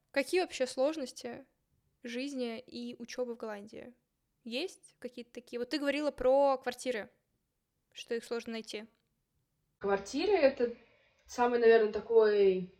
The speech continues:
Speaker 2: очевидный, очи-, очеви-, проживание, самая очевидная проблема Нидерландов, потому что ситуация следующая. Страна с очень высоким уровнем жизни, страна маленькая. А, так как зарплаты здесь очень большие,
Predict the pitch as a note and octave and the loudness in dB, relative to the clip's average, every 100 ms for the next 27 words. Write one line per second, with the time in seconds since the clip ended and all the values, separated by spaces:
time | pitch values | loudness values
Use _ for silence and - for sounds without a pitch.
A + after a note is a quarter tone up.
0 | _ _ _ _ _ _ _ _ _ _ | _ _ _ _ _ _ _ _ _ _
1 | _ G3+ - A#3 G#3 F3+ E3 F3+ - G#3+ | _ -6 -2 0 0 -2 -4 -8 -8 -8
2 | - A#3 G3+ - A3 B3 A#3 F3+ D#3 E3 | -8 -4 -4 -2 -2 4 4 2 -4 -12
3 | - A3 G#3+ - A3+ G#3 F#3 F#3+ F#3+ F3+ | -6 -2 -2 -2 -4 -4 -4 -2 -2 -2
4 | F#3 F#3+ G#3+ F#4 A4+ - _ - G#3+ A3 | -4 -4 -4 -4 -4 -10 _ -8 -6 -6
5 | - - G3+ G3+ G3 G3 - - - - | -10 -10 -8 -6 -8 -12 -20 -20 -2 2
6 | C#4 D4 C4 G#3 F3+ F#3 E3 F3 - _ | 2 2 2 2 0 -6 -8 -10 -14 _
7 | _ _ _ _ - C4+ D4+ D4 B3 A#3+ | _ _ _ _ -6 -2 0 -2 -6 -2
8 | C4+ B3 A#3 A3 F#3+ F3+ - C4 - _ | -2 0 0 4 2 2 -8 -10 -12 _
9 | _ _ _ _ _ _ _ _ - A3+ | _ _ _ _ _ _ _ _ -6 2
10 | D#4+ B3 F3+ F3+ - E3+ F#3 _ _ - | 6 6 6 2 -6 -14 -16 _ _ -20
11 | - _ _ _ - F#3+ F#3 F#3 F#3 F3+ | -20 _ _ _ -6 -2 0 0 -2 -2
12 | F3+ F3+ - E4 D#4 C4+ C4+ C4 A3 G#3 | -4 -6 -2 -2 2 0 2 0 -2 -6
13 | A3+ G#3 F#3+ E3+ - F3+ G#4 | -6 -4 -6 -6 -6 -4 -4